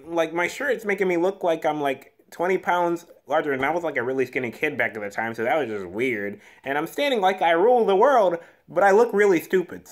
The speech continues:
And now I want you to look at this picture, okay? It's just a great picture. I looking dope, bro. I got that little button down, bro. I'm standing. I look awesome, bro. I got that nice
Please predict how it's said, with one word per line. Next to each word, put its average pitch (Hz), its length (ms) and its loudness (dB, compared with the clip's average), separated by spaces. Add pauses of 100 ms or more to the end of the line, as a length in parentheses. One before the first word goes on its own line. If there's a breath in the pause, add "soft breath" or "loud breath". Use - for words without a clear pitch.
(320)
And 277 140 -8
now 349 180 0
I 302 40 2
want 214 280 0
you 220 60 -4
to 196 80 0
look 214 180 2
at 233 140 -4
this 381 220 -2
picture, 95 480 -8
okay? 143 420 -2
It's 202 180 -8
just 220 220 -8
a 170 80 -6
great 262 380 -4
picture. 202 500 -2
I 156 100 0
looking 180 460 -2
dope, 226 300 0
bro. 240 240 2
I 196 100 0
got 185 240 0
that 160 180 -2
little 180 240 -2
button 285 360 -8
down, 247 320 0
bro. 208 260 0 (240 loud breath)
I'm 165 140 -8
standing. 240 480 -2
I 165 140 0
look 226 420 -2 (240)
awesome, 165 560 -2
bro. 135 200 2
I 139 140 2
got 175 220 0
that 165 160 -2
nice 175 420 -2